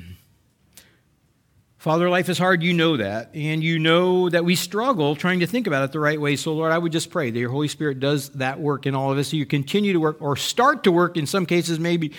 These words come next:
that we would see the world the way you see it. That we would take advantage of the promises, but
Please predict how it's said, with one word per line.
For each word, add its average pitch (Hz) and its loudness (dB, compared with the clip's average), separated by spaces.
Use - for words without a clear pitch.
that 185 4
we 247 4
would 165 2
see 254 4
the 233 4
world 131 0
the 127 -4
way 123 -2
you 127 0
see 110 -6
it. 85 -14
That 175 2
we 240 6
would 202 8
take - 2
advantage 175 4
of 180 4
the 165 2
promises, 214 4
but 170 2